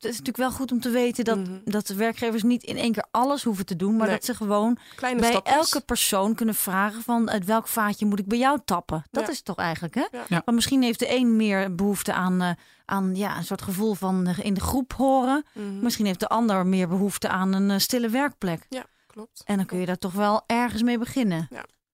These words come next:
Speaker 1: Zelf zou ik met een plant en een potje verf beginnen, geloof ik.
Speaker 2: <laughs>
Speaker 1: Maar ja,
Speaker 2: Nee, dat is voor ieder zich, maar kleine
Speaker 1: Ja.
Speaker 2: stapjes. Ik vraag ook niet meteen om, eh, Rome te gaan, eh, nabouwen, want Rome is ook niet op één dag gebouwd. Maar begin met kleine stapjes en, eh,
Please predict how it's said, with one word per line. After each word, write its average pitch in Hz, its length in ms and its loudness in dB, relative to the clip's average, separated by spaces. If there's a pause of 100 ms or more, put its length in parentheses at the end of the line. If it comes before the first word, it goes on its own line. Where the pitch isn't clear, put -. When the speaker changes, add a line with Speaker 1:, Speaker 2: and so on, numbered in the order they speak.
Speaker 1:
Zelf 247 300 2
zou 185 180 -2
ik 165 60 -6
met 175 100 0
een 180 120 -2
plant 220 340 2
en 196 140 0
een 185 180 0
potje 190 280 -4
verf 196 300 0
beginnen, 330 360 -2
geloof 311 380 2
ik. 330 180 2
Speaker 2:
<laughs> - 380 -2
Speaker 1:
Maar 359 80 2
ja, 320 260 4 (840)
Speaker 2:
Nee, 196 260 2
dat 190 180 0
is 240 200 -4
voor 226 200 0
ieder 233 220 0
zich, 180 240 0
maar 185 140 0
kleine 240 260 2
Speaker 1:
Ja. 240 60 2
Speaker 2:
stapjes. 165 500 -4
Ik - 300 -8
vraag 202 280 -2
ook 196 140 -2
niet 220 160 -4
meteen 190 480 -4
om, 180 380 -4
eh, 175 460 -4
Rome 190 360 0
te 214 120 -6
gaan, 196 300 -4
eh, 190 180 -4
nabouwen, 185 760 -2
want 175 160 -8
Rome 175 260 -4
is 170 100 -10
ook 175 120 -6
niet 208 160 -4
op 202 120 -14
één 196 180 -8
dag 180 200 -6
gebouwd. 165 460 -8 (400)
Maar 175 300 -4
begin 208 360 -6
met 196 160 -4
kleine 190 320 -4
stapjes - 640 -6
en, 170 480 -8
eh, 170 640 -8